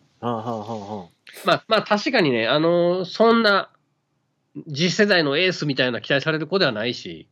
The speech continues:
Speaker 1: うん。
Speaker 2: ちょっとつまずくことも多かったんですけどね。
Speaker 1: う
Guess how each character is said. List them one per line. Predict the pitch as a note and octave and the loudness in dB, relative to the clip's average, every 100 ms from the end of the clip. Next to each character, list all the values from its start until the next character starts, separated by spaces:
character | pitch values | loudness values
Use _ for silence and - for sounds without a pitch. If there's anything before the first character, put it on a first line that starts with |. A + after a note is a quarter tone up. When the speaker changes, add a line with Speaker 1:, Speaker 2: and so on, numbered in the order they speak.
| _ _ _ - | _ _ _ -14
Speaker 1:
う | G2+ | -12
ん。 | F2+ D#2 _ _ _ _ _ _ _ | -12 -18 _ _ _ _ _ _ _
Speaker 2:
ち | E3+ | -12
ょ | |
っ | |
と | E3 | -10
つ | - F3 | -6 -2
ま | E3 | 0
ず | E3 | -2
く | D#3 | -8
こ | F3 | -8
と | G#2+ | -4
も | B2+ | -4
多 | |
か | E3 | -2
っ | A2 | -2
た | D3+ | 0
ん | |
で | B2+ | 0
す | - | -2
け | F2+ | -10
ど | D#2+ | -8
ね。 | G#2+ - _ | -10 -10 _
Speaker 1:
う | G2+ G2 | -12 -12